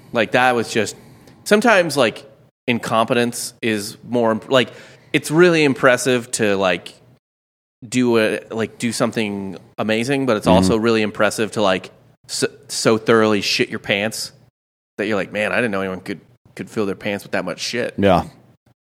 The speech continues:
Speaker 2: Well, he did.
Speaker 1: <laughs>
Speaker 2: He definitely did. Well, not just him. It wasn't just the right fielder. It was everybody.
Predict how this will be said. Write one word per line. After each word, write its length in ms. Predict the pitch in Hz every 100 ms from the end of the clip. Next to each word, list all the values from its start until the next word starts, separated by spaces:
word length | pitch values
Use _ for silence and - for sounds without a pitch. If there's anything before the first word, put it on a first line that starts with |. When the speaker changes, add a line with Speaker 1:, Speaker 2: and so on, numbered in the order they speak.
| -
Speaker 2:
Well, 140 | 90 95
he 80 |
did. 320 | 101 107 90 - - -
Speaker 1:
<laughs> 180 | - - 427 - _ _ _ _ _ - - _ _ _ -
Speaker 2:
He 80 |
definitely 340 | 90 104 98 95 92
did. 200 | 85 76 - - - - -
Well, 180 | - 110
not 200 | 117 123
just 180 | 107 90
him. 200 | 101 110
It 80 | 98
wasn't 280 | 123 113 110
just 200 | 101 -
the 240 | 95 92
right 260 | 80 98 82
fielder. 300 | 104 98 90
It 80 | 87
was 180 | 82
everybody. 540 | 87 87 78 73 71